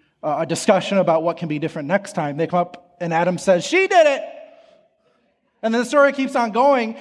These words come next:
and Eve says, "The serpent did it." And it's this, this moment where they're so deeply rooted in their shame that they can't even approach their loving Father. They can only make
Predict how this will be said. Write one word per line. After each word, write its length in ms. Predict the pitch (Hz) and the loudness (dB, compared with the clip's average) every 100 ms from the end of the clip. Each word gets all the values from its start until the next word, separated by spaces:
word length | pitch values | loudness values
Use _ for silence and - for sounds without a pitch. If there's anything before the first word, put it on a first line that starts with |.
| - | -4
and 160 | 226 233 | -2 0
Eve 200 | 277 262 | -2 2
says, 260 | 277 240 | 2 2
"The 120 | 208 | 2
serpent 440 | 302 - 415 349 277 | 0 0 0 0 4
did 160 | 240 | 4
it." 300 | 202 185 - - - - _ _ _ _ _ _ _ _ _ | 4 2 -4 -18 -20 -20 _ _ _ _ _ _ _ _ _
And 100 | 214 | 2
it's 220 | 220 226 - | 2 2 -2
this, 280 | 269 - - | -2 -2 -2
this 240 | 226 220 | -2 0
moment 280 | 214 262 285 | 2 2 2
where 80 | 247 | 2
they're 100 | 226 | -2
so 260 | 233 285 | 0 0
deeply 460 | 196 190 254 240 220 | 2 2 0 0 -2
rooted 360 | 175 240 240 | 0 0 0
in 80 | 208 | 2
their 140 | 196 175 | 0 2
shame 340 | 220 208 196 - - | 2 0 -2 -6 -2
that 100 | 190 | 2
they 80 | |
can't 240 | 196 208 220 | 4 2 0
even 160 | 233 | 2
approach 440 | 214 208 208 196 - | 0 2 0 2 0
their 140 | 185 | 2
loving 320 | 180 165 156 | 4 2 0
Father. 380 | 143 185 175 156 | -4 2 2 2
They 120 | 143 | -2
can 120 | 156 175 | -2 -2
only 140 | 170 | -2
make 200 | 160 156 | -2 -4